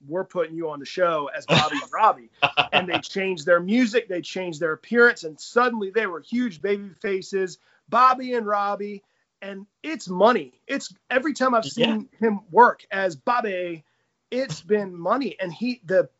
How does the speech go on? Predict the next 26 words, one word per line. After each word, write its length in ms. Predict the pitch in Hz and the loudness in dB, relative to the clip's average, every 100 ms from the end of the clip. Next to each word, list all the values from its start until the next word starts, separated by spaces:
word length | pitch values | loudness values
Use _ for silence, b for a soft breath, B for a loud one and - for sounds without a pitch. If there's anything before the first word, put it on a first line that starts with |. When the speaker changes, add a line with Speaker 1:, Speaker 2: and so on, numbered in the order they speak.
| - | -16
Speaker 1:
he's 320 | - 294 320 | -2 0 2
been 280 | 196 226 226 | 6 8 8
the 80 | 185 | 2
most 320 | 202 214 - | 2 2 2
favorite. 300 | 202 180 175 | 2 2 6
Listen, 260 | 247 247 196 | 6 6 2
I 100 | 262 | 2
did 160 | 247 | -2
a 40 | 196 | -8
show 280 | - 220 | -2 0
in 60 | 196 | 0
my 160 | 185 - | -4 -4
hometown 1040 | - 254 294 269 - - 262 269 196 127 _ _ _ _ - | 2 4 4 -6 -8 -6 -2 0 -2 -6 _ _ _ _ -18
a 120 | 185 | -6
couple 320 | 233 185 190 | -6 -4 -8
years 300 | 190 214 175 | -10 -12 -10
ago, 480 | 170 170 156 151 - _ _ _ - | -4 -2 -2 -4 -10 _ _ _ -10
and 340 | 196 180 170 | -8 -6 -8
we 140 | 180 208 | -8 0
had 240 | 226 185 | 2 2
Bobby 360 | 196 214 240 247 | 4 6 6 2
and 100 | 220 | 0
Robbie 380 | 214 214 196 196 | 0 -2 -4 -6
on 160 | 185 | -6
the 80 | 180 | -8
show. 320 | - 214 165 | -12 -6 -6